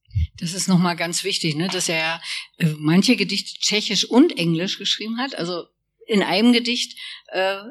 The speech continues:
die Sprache wechselt und da haben wir natürlich das Englische gelassen, wie es ist, weil das muss ja auch im Deutschen so wirken. Und dann gibt's aber manche, die nur Englisch sind und die mussten wir jetzt noch nicht ins Deutsche übersetzen. Also das war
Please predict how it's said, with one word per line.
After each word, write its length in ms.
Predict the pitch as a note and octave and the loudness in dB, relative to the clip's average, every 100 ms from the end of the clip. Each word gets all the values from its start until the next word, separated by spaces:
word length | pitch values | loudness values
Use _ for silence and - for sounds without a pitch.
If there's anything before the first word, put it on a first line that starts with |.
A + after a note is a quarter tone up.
| - F3 | -14 -6
die 100 | F#3+ | -4
Sprache 480 | - D3 E3 A3+ | -2 -2 -2 -2
wechselt 380 | G#3+ G#3+ - A3+ | -2 -2 -2 -2
und 100 | F#3+ | -2
da 120 | F3+ | -4
haben 100 | E3 | -2
wir 100 | F#3+ | -2
natürlich 380 | F#3 F3+ - F#3 | -2 -4 -6 -8
das 160 | F3+ - | -8 -8
Englische 400 | F3+ F#3+ F#3 G3 | -10 -4 -4 -4
gelassen, 460 | F3 D#3 E3+ G3+ | -4 -4 -4 -6
wie 60 | F3+ | -6
es 100 | - | -6
ist, 280 | - A3+ - - - - | -4 -4 -6 -12 -16 -6
weil 140 | E3 | -4
das 120 | D#3+ | -2
muss 160 | F3+ F3 | -2 -2
ja 120 | F3+ | -2
auch 100 | D#3 | -4
im 100 | F3+ | -8
Deutschen 460 | D#3 D#3+ - A3+ F3 | -6 -4 -2 -2 -4
so 180 | D3+ | -8
wirken. 340 | D3+ D#3+ - - - - | -10 -12 -12 -12 -12 -10
Und 140 | F3 | -4
dann 180 | E3 F#3 | -4 -2
gibt's 160 | F#3 - | -4 -4
aber 280 | F#3 F3+ D#3+ | -4 -2 -2
manche, 520 | - E3 D#3+ F#3 F#3+ | -6 -4 -4 -4 -6
die 220 | F3 - _ _ _ _ _ _ _ - - | -8 -14 _ _ _ _ _ _ _ -16 -6
nur 260 | G3+ A#3+ A#3 | 2 4 2
Englisch 420 | E3+ D#3+ D3+ - | -2 -2 -2 -4
sind 260 | C#4 C4+ | -6 -8
und 160 | D#3+ D3 | -10 -10
die 100 | F3 | -10
mussten 320 | F#3 F3+ - | -12 -14 -12
wir 80 | F3 | -10
jetzt 240 | D#3+ - | -8 -6
noch 80 | F3+ | -6
nicht 220 | D#3 E3+ | -4 -6
ins 180 | F#3+ E3 | -8 -6
Deutsche 320 | D3 E3+ - | -6 -4 -4
übersetzen. 580 | C#3 C3 C3 B2+ - - | -4 -6 -12 -14 -16 -14
Also 240 | C#3 D3 C#3+ | -16 -18 -20
das 260 | D3 - | -20 -16
war 280 | C#3+ C#3 | -14 -14